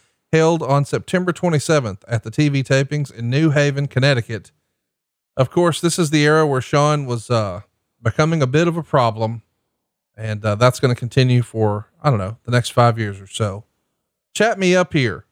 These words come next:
When you had a chance once upon a time, or when W C W, rather, had a chance to snag Bret Hart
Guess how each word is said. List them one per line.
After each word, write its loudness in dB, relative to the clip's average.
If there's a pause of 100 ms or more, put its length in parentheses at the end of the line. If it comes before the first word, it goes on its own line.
(160)
When -8
you 2
had 2
a -2
chance 0
once -2
upon -2
a -4
time, 0
or 0
when -2
W 0
C -4
W, -2
rather, -2
had 2
a 0
chance -2
to -8
snag 0
Bret 0
Hart 0